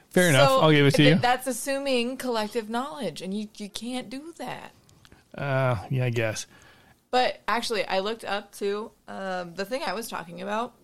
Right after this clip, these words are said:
Speaker 2: that came out last year that I was like, "Oh, nothing can surprise me."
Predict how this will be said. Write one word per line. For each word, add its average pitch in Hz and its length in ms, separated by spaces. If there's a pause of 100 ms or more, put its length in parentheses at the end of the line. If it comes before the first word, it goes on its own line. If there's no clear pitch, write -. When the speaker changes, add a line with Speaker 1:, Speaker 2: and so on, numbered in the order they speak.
(140)
Speaker 2:
that 170 260
came 180 220
out 165 200
last 170 300
year 196 180
that 196 140
I 170 80
was 170 140
like, 170 200
"Oh, 202 360 (640)
nothing 247 580
can 226 220
surprise 196 520
me." 165 280